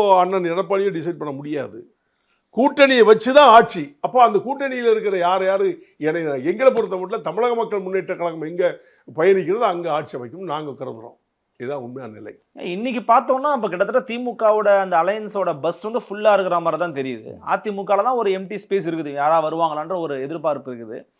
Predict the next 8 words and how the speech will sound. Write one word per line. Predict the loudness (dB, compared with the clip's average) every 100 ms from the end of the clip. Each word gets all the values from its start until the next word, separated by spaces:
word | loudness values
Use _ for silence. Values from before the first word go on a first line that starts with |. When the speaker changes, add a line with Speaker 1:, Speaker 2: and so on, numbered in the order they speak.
| _ _ _ _ -4
Speaker 2:
உங்களை | 0 0 0
பொறுத்த | -2 -2
வரைக்கும் | -2 -2 -2
நீங்க | 0
ரெண்டாயிரத்தி | 4 4 2 -2 -2
பத்தொன்பது, | -2 -6 -4 -6 -4 -4
ரெண்டாயிரத்தி | 0 2 2 -2 -2
இருபத்தி | -2 -4